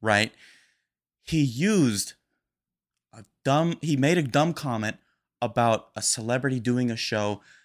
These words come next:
that doesn't matter in the end. And she took time out of her day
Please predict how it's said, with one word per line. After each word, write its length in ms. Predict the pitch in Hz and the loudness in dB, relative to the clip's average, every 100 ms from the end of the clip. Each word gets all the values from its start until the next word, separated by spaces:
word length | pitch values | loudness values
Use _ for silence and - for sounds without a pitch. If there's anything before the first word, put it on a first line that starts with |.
| _ _ _ _ _ _ _ | _ _ _ _ _ _ _
that 240 | 107 101 _ _ | -4 -4 _ _
doesn't 320 | 123 120 127 | 0 0 -2
matter 380 | 110 113 117 120 | -4 -2 0 0
in 100 | 117 | 0
the 160 | 120 117 | 0 2
end. 400 | 98 95 98 - _ _ _ _ _ _ _ _ _ _ _ _ | 2 0 -4 -10 _ _ _ _ _ _ _ _ _ _ _ _
And 160 | 117 104 | -6 -4
she 160 | - | -4
took 340 | 127 - 156 - - _ | -4 -4 -6 -8 -20 _
time 280 | - 147 156 | -4 0 4
out 140 | 139 127 | 4 2
of 100 | - | 0
her 200 | 143 147 | -2 0
day 420 | 127 117 101 | 0 2 0